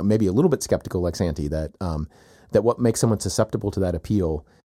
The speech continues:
has much to do with the actual fairness of trade and the actual distributional fairness, um,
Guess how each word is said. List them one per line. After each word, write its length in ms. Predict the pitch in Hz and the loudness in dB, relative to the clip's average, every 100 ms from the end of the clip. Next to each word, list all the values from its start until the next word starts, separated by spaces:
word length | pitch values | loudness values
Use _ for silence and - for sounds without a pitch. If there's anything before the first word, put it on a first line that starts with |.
| _ | _
has 300 | - 98 92 | -2 0 2
much 320 | 101 101 104 - | 2 2 2 -2
to 100 | 92 | -2
do 460 | 95 87 82 80 _ _ _ | 0 2 0 -4 _ _ _
with 140 | 95 95 | -4 -2
the 120 | 90 | -2
actual 440 | 101 104 - 95 82 | 0 0 0 -4 -2
fairness 460 | 87 80 76 73 | -2 -2 -4 -4
of 120 | 78 - | -8 -4
trade 380 | 92 73 65 - _ _ _ _ _ _ - | -4 -4 -6 -14 _ _ _ _ _ _ -4
and 220 | 117 107 104 | 2 4 2
the 80 | |
actual 480 | 113 113 - 104 90 | 0 -2 0 -2 0
distributional 640 | 87 98 92 87 87 87 78 | -2 -4 -2 -2 -4 -6 -6
fairness, 500 | 78 60 58 - - _ 98 | -6 -6 -8 -12 -14 _ -6
um, 380 | 87 85 85 | -4 -4 -6